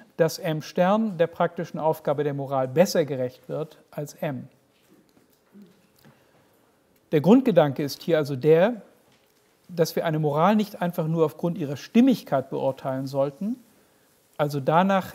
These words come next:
inwieweit sie unseren moralischen Überzeugungen entspricht und unser Kohärenzbedürfnis befriedigt,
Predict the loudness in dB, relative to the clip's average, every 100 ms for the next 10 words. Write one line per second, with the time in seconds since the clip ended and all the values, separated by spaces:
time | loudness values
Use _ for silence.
0 | -6 -4 -2 0 0 0 -4 -6 -6 -4
1 | -4 -4 -2 -2 -2 -6 -6 -2 -2 0
2 | -2 -6 -8 -12 -8 -2 -2 -4 -14 -20
3 | _ _ _ _ _ _ -10 -6 -4 -2
4 | 0 0 2 2 0 -2 -2 -2 -2 -6
5 | -10 -12 -4 -4 -2 -6 -10 -20